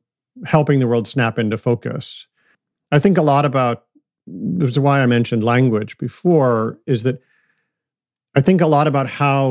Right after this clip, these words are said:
we do something that, uh, I think it's still called this in the, in practice of li-, of linguistics, is chunking, which is that you no longer hear specific words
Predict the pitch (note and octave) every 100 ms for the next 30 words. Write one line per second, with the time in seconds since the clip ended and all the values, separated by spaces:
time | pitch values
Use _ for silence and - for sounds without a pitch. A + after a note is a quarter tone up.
0 | B2+ - A#2+ A#2+ G#2 C3 - A#2+ A#2+ A2+
1 | G#2+ - _ - - - - - - _
2 | _ - B2 E3 D3+ - C3+ A2+ B2 A#2
3 | G#2+ G2+ A#2 A2 G#2+ G#2+ - - G#2+ A2
4 | - A2+ - A2 - A#2 A2 A2+ B2+ A2
5 | A2 G#2+ D3 - A2 G#2 - F3+ D#3+ C#3
6 | A2 C3 - B2+ C3+ A2+ C3+ - _ -
7 | _ _ _ _ D3 E3+ A3 G3 F3 D3
8 | B2+ D3+ D3+ C3+ - B2+ - C3+ A#2 A#2+
9 | B2+ B2 G#2 G2 - -